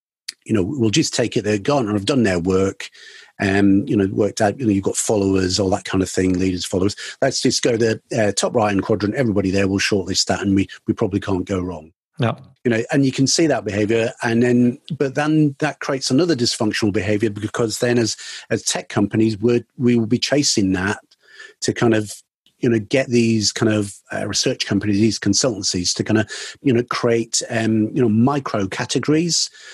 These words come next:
Speaker 1: So it's no longer just C R M. It's something
Speaker 2: Mm-hmm.
Speaker 1: like a certain customer experience database, something or other, um, just so that they can be in the top right-hand side, because, you know, it, it is become very critical. If there are so many vendors, if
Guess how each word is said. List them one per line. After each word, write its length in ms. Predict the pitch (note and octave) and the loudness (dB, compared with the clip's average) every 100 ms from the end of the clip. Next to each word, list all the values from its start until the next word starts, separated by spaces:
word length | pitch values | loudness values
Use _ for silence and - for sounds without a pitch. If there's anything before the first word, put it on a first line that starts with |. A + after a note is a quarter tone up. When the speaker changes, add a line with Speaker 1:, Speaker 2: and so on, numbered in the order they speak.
| - | -6
Speaker 1:
So 160 | - | -4
it's 100 | G2+ | 0
no 160 | C#3 C3+ | 2 2
longer 240 | B2 A#2 | 2 2
just 280 | G#2 A#2+ - | 0 0 0
C 180 | - A2 | 0 0
R 180 | A2 A#2 | 2 2
M. 280 | G2 F2 | 0 0
It's 140 | G2+ - | -2 -2
something 260 | - C#3 | 0 2
Speaker 2:
Mm-hmm. 80 | G#2 | 2
Speaker 1:
like 160 | G#2 - - | 0 -2 -8
a 40 | - | -4
certain 520 | - B2+ A2+ A#2 G#2 | 0 0 0 0 -2
customer 400 | - C3 - B2 | 0 -4 0 0
experience 520 | A#2 - B2 A#2 G2+ | 0 0 2 2 0
database, 680 | - A#2+ A2 A#2 A2 A2 - - | -2 0 0 0 0 -2 -4 -8
something 360 | - A#2 G2+ G#2+ | -4 -2 0 0
or 60 | |
other, 200 | G#2+ F#2+ G2+ - - - | 0 0 -4 -10 -14 -8
um, 200 | A#2 A2+ A#2+ | -2 -2 -2
just 280 | - C#3+ - | -2 0 0
so 100 | A#2+ | 0
that 180 | A2+ | 0
they 160 | A2+ B2 | 0 0
can 200 | A#2+ B2+ | 2 2
be 140 | C3 | 2
in 60 | C3 | 2
the 80 | B2 | 2
top 240 | - C3 | 0 -2
right-hand 380 | C3 B2 A2+ A#2 | -2 -2 0 0
side, 240 | - C3+ | 2 2
because, 400 | B2+ - B2 A2+ - | 0 0 0 -2 -6
you 120 | F3 | -4
know, 160 | C3 A#2 | -2 -2
it, 120 | C3+ - | -4 -4
it 160 | B2+ B2 | -2 2
is 400 | C#3+ D#3+ - - - | 2 2 -2 -4 -4
become 420 | A2 C3+ G2 G2 | -2 -2 -2 0
very 220 | A#2 G#2+ | 0 0
critical. 640 | - D3+ - - E2+ F#2+ - | 0 -4 -4 -4 -4 -6 -6
If 140 | A2+ - | -6 0
there 120 | A#2 | 2
are 60 | |
so 220 | A2 - C#3 | 2 2 2
many 160 | B2+ | 2
vendors, 640 | G#2+ A#2 A#2 A2+ A2+ G#2+ A#2 | 2 2 2 2 2 0 -2
if 160 | - | -6